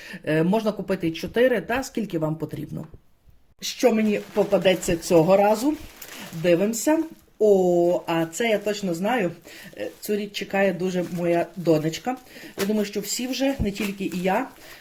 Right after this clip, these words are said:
е, заказуємо чехли, е, саме на сайтах, а не в магазинах, тому що це дешево, це вигідно і вибір набагато більший. Е, ось такий от чехол вибрала моя донечка. Ми зараз у неї попросимо телефон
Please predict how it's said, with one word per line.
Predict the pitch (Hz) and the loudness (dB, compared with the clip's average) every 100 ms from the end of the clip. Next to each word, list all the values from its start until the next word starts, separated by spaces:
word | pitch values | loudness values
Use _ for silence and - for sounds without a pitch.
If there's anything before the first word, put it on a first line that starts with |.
| - | -4
е, | 170 | -2
заказуємо | 175 185 226 208 214 196 | 0 0 0 0 -2 -2
чехли, | - 175 196 214 262 269 - - - - - | -4 -4 -2 0 0 -2 -10 -14 -20 -18 -8
е, | 147 - | -8 -6
саме | - 208 208 208 202 196 | -4 -2 0 0 -2 -4
на | 175 175 | -4 -4
сайтах, | 170 - 160 175 269 285 - | -6 0 2 2 0 -4 -4
а | 185 | -2
не | 175 | 0
в | |
магазинах, | 165 165 165 208 277 269 - | 0 0 0 0 -2 -4 -4
тому | 311 311 | -4 -4
що | - | -6
це | - 185 165 | -4 -2 2
дешево, | 214 262 294 269 269 | 2 2 -2 -4 -4
це | - 175 | -4 -2
вигідно | 220 262 233 247 233 - - | 0 -2 -4 -4 -6 -12 -8
і | 247 | -4
вибір | - 170 202 196 170 | -4 2 4 4 0
набагато | 156 151 170 175 | 0 -2 -4 -4
більший. | 156 135 - 135 - - - - - | -6 -6 -8 -12 -14 -20 -20 -8 -2
Е, | 165 | -2
ось | 214 220 | -2 -4
такий | 214 226 | -6 0
от | 196 - | -2 -2
чехол | 180 202 196 | -6 -2 0
вибрала | 180 170 160 160 | 0 0 2 2
моя | 156 160 151 | 2 2 2
донечка. | 156 147 180 - 262 285 - - - | 0 0 -2 -6 -4 -4 -8 -20 -10
Ми | 185 | -6
зараз | 180 175 170 | -2 -2 -2
у | 175 | -2
неї | 175 | -2
попросимо | 170 165 170 165 170 160 | -2 -4 -4 -4 -4 -4
телефон | 170 165 165 269 320 | 0 0 0 2 0